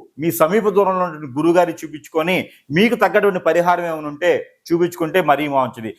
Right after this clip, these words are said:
ఇప్పుడు మేమేం చేస్తామంటే మీకున్నటువంటి రాశి ప్రకారంగా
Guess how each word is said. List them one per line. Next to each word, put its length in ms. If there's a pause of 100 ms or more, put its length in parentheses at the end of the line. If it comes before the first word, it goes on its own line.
(100)
ఇప్పుడు 240
మేమేం 400
చేస్తామంటే 560 (480)
మీకున్నటువంటి 680 (140)
రాశి 380 (100)
ప్రకారంగా 500